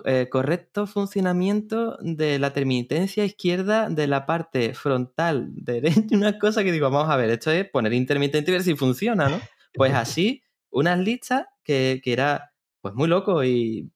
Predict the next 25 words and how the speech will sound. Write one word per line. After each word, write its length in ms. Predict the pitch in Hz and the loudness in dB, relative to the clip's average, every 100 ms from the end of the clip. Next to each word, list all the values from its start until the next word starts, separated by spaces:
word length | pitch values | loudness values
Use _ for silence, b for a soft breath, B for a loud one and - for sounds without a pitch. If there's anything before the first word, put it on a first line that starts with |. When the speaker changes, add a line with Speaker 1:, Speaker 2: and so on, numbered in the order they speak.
| _ - | _ -12
Speaker 1:
co-, 180 | 110 - - | -12 -12 -4
comprobar 460 | 131 131 120 123 | -2 0 2 2
el 140 | 185 190 | 0 0
correcto 400 | 196 190 190 180 | 2 2 0 0
funcionamiento 600 | 180 175 180 180 202 151 | 0 0 0 0 2 2
de 80 | 120 | 0
quinientas 400 | 113 113 131 165 | 0 -2 0 -2
cosas, 460 | - 214 220 220 - _ _ | -2 -2 -2 -4 -6 _ _
pero 200 | - 104 | -6 -4
que 80 | 98 | -2
era 120 | 104 | -2
solo 220 | 123 151 175 | -2 0 -2
echar 220 | 208 151 | 0 0
un 100 | 143 | 2
ojo 200 | 202 165 | 2 2
al 100 | 147 | 0
coche 480 | 214 247 - 113 - _ _ _ | -2 -2 -4 -8 -10 _ _ _
y 420 | 131 120 113 107 107 | 0 2 2 0 -2
querían 300 | 104 117 135 | -4 -4 -6
cascarme 420 | 175 214 220 208 | -4 -2 0 0
quinientos 380 | 196 170 165 156 | 0 0 0 0
y 60 | 147 | 0
pico 260 | 135 120 | -2 0
de 100 | 117 | 0
euros. 340 | 196 214 127 | 0 -2 -4